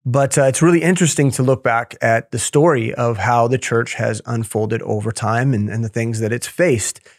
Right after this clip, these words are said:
Uh, it also helps us to, uh, find warning for our church today,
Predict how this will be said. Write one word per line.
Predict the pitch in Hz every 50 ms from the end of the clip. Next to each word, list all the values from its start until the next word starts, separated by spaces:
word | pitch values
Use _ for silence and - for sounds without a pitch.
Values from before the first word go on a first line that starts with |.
| _ _ _ _ _ _ -
Uh, | - 131 135 127 123
it | - 127 120 -
also | 143 170 185 - 185 151
helps | 143 147 143 - -
us | 151 143 - - -
to, | _ - - - 147 143 139 139 139 135 135 135 -
uh, | 139 139 135 131 127
find | 120 - - 147 147 139 127 123
warning | 127 147 160 170 147 127 117 110 101 98 _
for | - 127 120 117
our | 117 113
church | - - 135 113 - -
today, | - 123 120 131 151 165 175 175 175